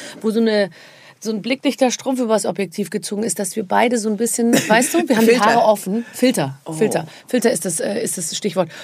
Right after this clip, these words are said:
Speaker 1: Und dann mit der Ziege.
Speaker 2: Ja. <laughs> Barbara und Barbara mit der Ziege, genau. Vielleicht hältst du die auch.
Speaker 1: Ich halte die Ziege, weil das an meiner, äh, ich kann
Speaker 2: Genau.
Speaker 1: die mit der Brust wirklich, fr-, also,
Speaker 2: Ja, ich glaube
Speaker 1: okay.
Speaker 2: auch.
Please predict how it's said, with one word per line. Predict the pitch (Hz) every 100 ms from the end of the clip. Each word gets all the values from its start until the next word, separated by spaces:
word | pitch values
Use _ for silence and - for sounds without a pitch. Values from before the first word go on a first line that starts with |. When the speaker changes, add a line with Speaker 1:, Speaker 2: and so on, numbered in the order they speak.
| -
Speaker 1:
Und | 202 196
dann | 202
mit | 240
der | 190 165
Ziege. | - - 254 - 175 214
Speaker 2:
Ja. | 156 139 175 - - -
<laughs> | - 330 220 294 - - -
Barbara | 156 165 165 156 156
und | 143
Barbara | 131 131 147 135
mit | 139 143
der | 135
Ziege, | - 151 127
genau. | 135 131 -
Vielleicht | 165 220 -
hältst | 214 -
du | 202
die | 165 117
auch. | - - _ _
Speaker 1:
Ich | - 220
halte | 247 226
die | 185
Ziege, | - - 233 202
weil | 202
das | 190 214 -
an | 196
meiner, | 196 208 190 -
äh, | -
ich | - 202
kann | 214
Speaker 2:
Genau. | 220
Speaker 1:
die | 214
mit | 208
der | 196
Brust | 190 226 - -
wirklich, | 208 208 -
fr-, | - 190 - -
also, | 185 202
Speaker 2:
Ja, | 175 170
ich | -
glaube | 208 220
Speaker 1:
okay. |
Speaker 2:
auch. | 156